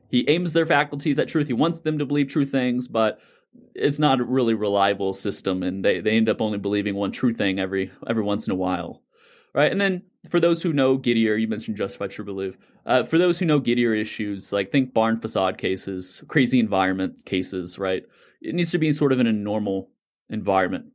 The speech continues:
Um, so anyway, that's proper functionalism. This is Plantinga's way, one of his ways of arguing for reformed epistemology. This is not the only theory, though.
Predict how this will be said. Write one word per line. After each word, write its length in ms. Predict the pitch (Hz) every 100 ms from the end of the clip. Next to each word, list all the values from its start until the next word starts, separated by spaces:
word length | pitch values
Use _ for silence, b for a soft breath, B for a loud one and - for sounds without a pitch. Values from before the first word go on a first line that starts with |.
| _ _
Um, 300 | - 85 92 - b b b
so 100 | -
anyway, 220 | 220 156 123
that's 300 | 175 262 -
proper 320 | - 208 175
functionalism. 680 | - 123 131 185 202 131 127
This 160 | 139 139
is 140 | 147
Plantinga's 540 | - - 127 139 151 147
way, 440 | 131 139 151 160 165 -
one 240 | 135 131
of 80 | 135
his 140 | 139 131
ways 240 | 123 135
of 80 | 127
arguing 480 | 104 107 117 131 127
for 220 | - 113
reformed 260 | 110 127 113
epistemology. 580 | 123 - 117 160 131 131 B -
This 160 | 190
is 140 | 240 160
not 360 | 151 170 160
the 160 | 160 -
only 360 | 135 143 147 139
theory, 420 | - 135 131 117
though. 320 | 95 82 -